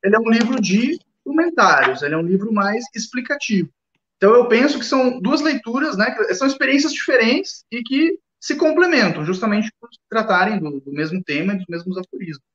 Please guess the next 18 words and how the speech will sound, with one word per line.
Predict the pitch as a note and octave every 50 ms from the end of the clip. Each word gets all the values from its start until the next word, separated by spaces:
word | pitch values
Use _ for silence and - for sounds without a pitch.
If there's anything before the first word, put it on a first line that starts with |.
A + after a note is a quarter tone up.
| _ -
né? | G#3 G3+ - _ _ _ _ _ _ _ _ -
Então, | D3+ D3+ - F3 E3+ F3+ F#3 G3 G#3 G#3+ A3+ A#3 A#3+ - _ _ _ _ _ _ _ _ -
talvez, | B3 D4 C4 A#3+ A#3 A#3+ B3+ D4 D#4 - - - - - - -
ah, | - D3+ D3+ C3+ B2 C#3+ C#3 C#3 - C2 - - - -
qual | F3+ E3+ F3+ G3+ G3+
ler | F#3 F3 F#3 F#3 F3+
primeiro, | F3+ D#3+ E3 F3+ G#3 G#3+
eu | F#3
estava | - - F3+ F#3 F3+ D3
refletindo | - D3+ - - - C#3+ - - C#3 A#2+ A#2+ C#3+
enquanto | - - - - C3+
você | - - - _ -
falando, | - - - - - G#3+ A#3 - - _ _ _
falava, | D3+ D3 C#3+ C#3+ B2+ B2 A#2+ A2 G2 E2+ - _ - - - _ _ _ _ _ -
é, | C3+ C#3+ C#3+ C#3+
talvez | C#3+ F3+ F#3+ F#3 E3 D#3+ E3+ F3+ G3 A3 A3+
realmente | A3 B3 B3+ A#3+ A#3 A#3+ B3+ - B3
depende | C#4 C4+ - - A3+ A3+ A3+ A#3+ B3 B3 B3 B3 B3 D4 D4+ D#4+